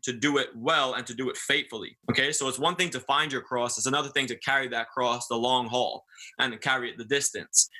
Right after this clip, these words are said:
right? So that's the endurance aspect of even Jesus going to the, to the cross,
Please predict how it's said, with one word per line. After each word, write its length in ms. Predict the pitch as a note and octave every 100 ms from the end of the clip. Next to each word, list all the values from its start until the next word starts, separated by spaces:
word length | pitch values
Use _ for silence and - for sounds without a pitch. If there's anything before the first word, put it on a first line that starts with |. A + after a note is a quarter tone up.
| -
right? 240 | B2 B2+
So 60 | B2+
that's 200 | C3+ C#3+
the 120 | C#3+
endurance 500 | B2+ A#2 C3+ C#3+ A#2+
aspect 580 | - A#2 A#2 - B2 B2 - - - -
of 220 | B2+ B2
even 240 | C3 B2 A2+
Jesus 380 | C3 B2+ A#2+
going 320 | - A#2+ A#2+ A#2+
to 160 | - C3+
the, 160 | A#2+ - _
to 120 | -
the 80 | F#3+
cross, 400 | - B2+ A#2 B2